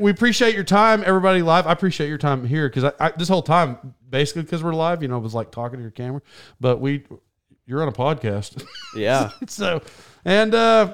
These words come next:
Speaker 1: I'm only gonna have to edit five minutes, three
Speaker 2: <laughs>
Speaker 1: minutes. We had a technical error there about halfway. So,
Speaker 2: Yeah.
Speaker 1: yeah. Anyway, man, thank you, Hayden, for coming. Uh, you guys check out We Motorized Bikes. Look, there's a lot of people who listen to this show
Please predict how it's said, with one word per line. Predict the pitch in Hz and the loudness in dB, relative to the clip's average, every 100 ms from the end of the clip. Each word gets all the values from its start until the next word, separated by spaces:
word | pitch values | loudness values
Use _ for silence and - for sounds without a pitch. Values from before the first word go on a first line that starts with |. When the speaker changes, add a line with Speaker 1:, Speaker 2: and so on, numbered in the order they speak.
| - | 0
Speaker 1:
I'm | 202 226 | 2 4
only | 247 240 | 2 4
gonna | 240 | 4
have | 226 220 | 2 0
to | 196 | 0
edit | 240 240 - | 2 2 2
five | 202 202 | 2 2
minutes, | 214 247 208 - - | 0 -2 -4 -8 -8
three | 160 226 240 | -2 0 2
Speaker 2:
<laughs> | - | 2
Speaker 1:
minutes. | 262 196 185 165 165 - - | 2 2 0 -2 -2 -4 -2
We | 208 | 2
had | 240 | 2
a | 190 | 2
technical | - 214 208 - 156 135 | 0 0 -2 -4 -6 0
error | 139 120 113 101 | 0 0 -2 -6
there | 143 147 | 0 2
about | 135 131 120 | 2 2 2
halfway. | 123 120 123 113 107 | 0 0 0 0 -2
So, | 101 - | -4 -4
Speaker 2:
Yeah. | 95 107 101 _ _ _ _ | -2 -2 -6 _ _ _ _
Speaker 1:
yeah. | - 117 117 - 123 | -8 -4 -4 -8 -6
Anyway, | 160 175 151 | -2 0 0
man, | 151 156 | 0 0
thank | 175 208 | 2 0
you, | 226 160 | 2 2
Hayden, | 151 170 | 2 0
for | 165 156 | -4 -2
coming. | 160 175 208 202 | 0 2 0 0
Uh, | 156 151 143 - - | 2 2 2 -2 -16
you | 139 | 0
guys | 185 180 | 0 2
check | 202 190 | 0 2
out | 196 170 | 2 4
We | 190 | 2
Motorized | 185 185 185 175 147 117 | 4 4 6 4 2 2
Bikes. | 147 185 196 - - - - - | 2 2 0 -8 -20 -20 -18 0
Look, | 180 208 - - - | 2 2 0 -10 -2
there's | 147 214 175 | 4 4 4
a | 139 | 2
lot | 131 151 196 | 4 4 4
of | 208 | 2
people | 190 208 185 151 | 2 0 2 2
who | 156 | 4
listen | 156 160 180 | 2 0 -4
to | 175 | -2
this | 175 | -2
show | - 180 175 175 | -2 0 2 2